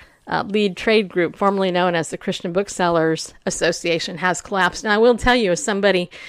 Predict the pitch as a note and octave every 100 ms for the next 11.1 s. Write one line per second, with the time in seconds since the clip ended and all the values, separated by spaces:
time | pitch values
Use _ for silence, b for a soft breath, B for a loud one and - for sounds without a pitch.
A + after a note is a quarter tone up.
0 | B B B A#3+ G3+ G3+ F3+ F3+ G#3 A#3+
1 | - - - - A#3 A3 G#3+ A3+ A3 A#3
2 | - A#3 A#3 A3 b b - G#3 G3+ -
3 | A#3 G#3+ - G#3 A3+ - A#3 A3 F#3 F3
4 | F3 F3+ F#3 - G#3 A3 _ B B B
5 | B B - C#4+ - A#3 - G3+ G#3+ C4+
6 | - C#4 C4+ - _ - F#3 F3 E3 _
7 | _ _ - G3 F3+ F#3 _ _ - G#3
8 | F#3 E3+ D#3+ F3 G3+ - D3 - - -
9 | - F3+ F3 E3 F#3+ F#3 - B B B
10 | B G3 F#3 F#3 - F#3+ A3 - A3+ A3+